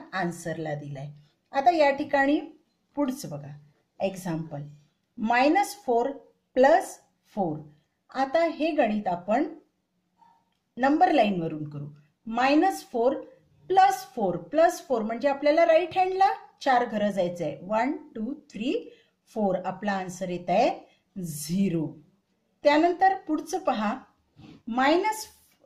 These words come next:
plus फाय मायनस फाय. आता प्लस फाय आपण घेतलेला आहे, मायनस फाय म्हणजे आपल्याला left हँडला जायचं आहे, Values decrease होणार, One, two,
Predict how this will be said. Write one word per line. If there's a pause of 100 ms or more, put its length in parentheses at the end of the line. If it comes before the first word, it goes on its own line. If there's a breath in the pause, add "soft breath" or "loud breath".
(280)
plus (120)
फाय (140)
मायनस
फाय. (380 soft breath)
आता
प्लस
फाय
आपण
घेतलेला
आहे, (360 loud breath)
मायनस
फाय
म्हणजे
आपल्याला
left
हँडला
जायचं
आहे,
Values
decrease
होणार, (440 soft breath)
One, (120)
two,